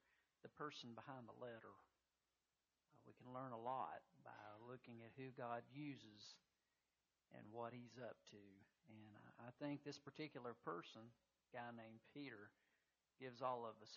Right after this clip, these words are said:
hope, uh, because we all know a little bit about what it means to fail. And for our reading this morning, I just want to, uh, look at his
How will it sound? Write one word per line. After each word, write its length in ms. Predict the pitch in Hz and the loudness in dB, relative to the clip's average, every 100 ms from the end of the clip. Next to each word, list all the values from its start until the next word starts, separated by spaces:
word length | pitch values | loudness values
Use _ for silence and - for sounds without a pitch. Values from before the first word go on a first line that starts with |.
| - | -4
hope, 320 | 120 110 104 | -4 -4 -8
uh, 1900 | - - - _ _ _ _ _ _ _ _ _ _ _ _ _ _ 147 131 120 | -18 -20 -20 _ _ _ _ _ _ _ _ _ _ _ _ _ _ -20 -14 -12
because 320 | 113 113 107 | -2 -2 -2
we 160 | 113 110 | 0 2
all 320 | 110 110 104 110 | 4 2 -2 0
know 80 | 117 | 2
a 440 | 110 - - - | 2 -4 -16 -10
little 160 | 151 123 | -8 -4
bit 160 | 120 117 | -2 -2
about 240 | 113 107 | 0 0
what 160 | 113 110 | 0 -2
it 80 | |
means 320 | 120 113 104 - | -4 -4 -4 -8
to 80 | - - | -12 -8
fail. 320 | 117 104 98 95 - _ _ - - _ _ - | -6 -4 -6 -10 -18 _ _ -20 -20 _ _ -4
And 160 | 117 117 | -4 0
for 160 | 233 | 4
our 160 | 170 107 - _ _ 156 127 | 6 4 0 _ _ -4 0
reading 480 | 135 123 110 107 117 - 123 | 2 0 -6 -8 -10 -10 -4
this 240 | 113 - | -4 -4
morning, 320 | 107 107 107 | -4 -4 -6
I 240 | 110 117 131 131 | -6 -6 -6 -6
just 160 | - 120 | -6 -4
want 160 | 120 127 - | -4 -4 -8
to, 80 | 107 104 101 | -10 -10 -12
uh, 120 | 98 - _ - _ _ _ 123 | -14 -18 _ -20 _ _ _ 0
look 240 | 139 127 | 0 0
at 80 | 107 | -8
his 160 | 107 | -10